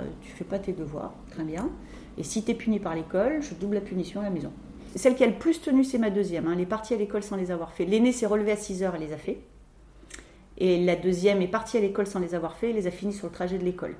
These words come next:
C'est leur sujet, en fait. Et donc, moi, ma, ma, ma gestion de l'école avec mes enfants, c'est de les aider à se projeter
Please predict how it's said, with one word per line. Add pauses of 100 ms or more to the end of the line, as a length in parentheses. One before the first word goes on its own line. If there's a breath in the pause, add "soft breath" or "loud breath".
C'est
leur
sujet,
en
fait. (120)
Et
donc,
moi,
ma,
ma,
ma
gestion
de
l'école
avec
mes
enfants,
c'est (340)
de
les
aider
à
se
projeter